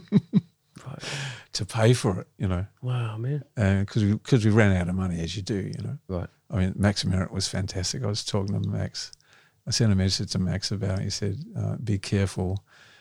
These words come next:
Speaker 2: when you're doing an album. Uh, usually the money runs out before you do the vocals."
Speaker 1: <laughs> Oh, is that right?
Speaker 2: <laughs> And he was right. Um, so we had to all, you know, get on the money-making trail to, to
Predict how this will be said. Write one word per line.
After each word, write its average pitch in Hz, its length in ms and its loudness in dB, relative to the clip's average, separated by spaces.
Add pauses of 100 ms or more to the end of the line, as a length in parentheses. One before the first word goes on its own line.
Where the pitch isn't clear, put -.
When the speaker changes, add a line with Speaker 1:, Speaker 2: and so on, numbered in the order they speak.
(200)
Speaker 2:
when 101 160 2
you're 101 100 6
doing 101 240 4
an 95 80 4
album. 95 540 0 (800)
Uh, 90 180 0
usually 101 360 4
the 90 100 2
money 95 300 6
runs 92 280 2
out 92 240 0
before 92 300 0
you 90 100 2
do 92 140 0
the 95 120 0
vocals." 104 680 2
Speaker 1:
<laughs> - 40 -20 (520)
Oh, 180 100 12 (180)
is 160 140 10
that 156 1160 6
right? 135 140 6 (280)
Speaker 2:
<laughs> - 80 -2
And 139 140 8
he 139 100 10
was 127 160 8
right. 127 260 6 (560)
Um, 113 540 6 (200)
so 123 200 4
we 120 140 8
had 127 180 8
to 104 220 0 (260)
all, 107 380 4 (120)
you 110 80 0
know, 98 200 2 (320)
get 120 160 2
on 101 100 4
the 101 80 2
money-making 101 640 4
trail 95 380 4
to, 95 280 2 (140)
to 98 340 0